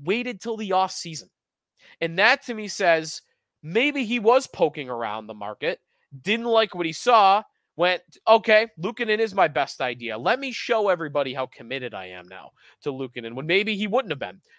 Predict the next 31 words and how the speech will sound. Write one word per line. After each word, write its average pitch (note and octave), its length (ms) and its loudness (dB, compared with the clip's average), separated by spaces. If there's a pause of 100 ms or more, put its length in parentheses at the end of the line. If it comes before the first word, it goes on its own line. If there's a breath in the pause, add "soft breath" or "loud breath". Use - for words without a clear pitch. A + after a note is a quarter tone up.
(160 soft breath)
for D3 240 0
a A#2 40 -6
time A2+ 340 -8
because, C#3 380 -2 (160)
hey, F#3+ 320 4
at D#3 120 -4
the E3+ 140 2
end A#3+ 140 4
of G#3 80 -2
the F#3 60 -6
year, F3+ 440 0 (220)
I E3 140 4
told E3+ 300 0
you E3+ 100 2
I D#3 160 4
thought F3+ 200 4
he F3 60 -2
might E3+ 260 4
never E3+ 240 2
play E3+ 200 0
for D#3 120 -12
the C#3 80 -12
Sabres C#3 380 -6
again C3+ 280 -2
or E3 120 -6
wouldn't C#3 320 -6
be C#3 100 -10
the B2 80 -10
backup A#2+ 320 -4
goaltender D3 480 -6
because C#3 320 -6